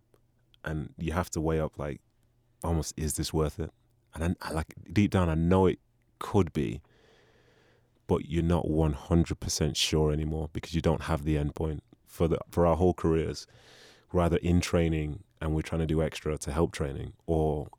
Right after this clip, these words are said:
it's the off season and we're getting ready for pre-season, 'cause you know the exact date when you have to be ready for something. But now when it gets pushed back further and further and further, like, did the run I did yesterday, is that gonna affect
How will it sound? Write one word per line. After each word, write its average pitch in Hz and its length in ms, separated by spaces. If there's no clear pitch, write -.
it's 82 160
the 90 100
off 82 140
season 73 400
and 76 80
we're 78 80
getting 71 180
ready 73 180
for - 140
pre-season, 73 640
'cause 76 140
you 80 60
know 78 120
the 71 100
exact 76 360
date 78 200
when 73 140
you 73 60
have 69 240
to - 80
be 73 100
ready 73 240
for 80 260
something. - 440
But 76 120
now 82 200
when 78 300
it - 200
gets - 160
pushed - 280
back 78 200
further 80 520
and 73 120
further 76 440
and 73 160
further, 73 500
like, 76 220
did 90 140
the 95 60
run 90 200
I 82 60
did 82 180
yesterday, 80 560
is 80 80
that 85 140
gonna 85 140
affect - 520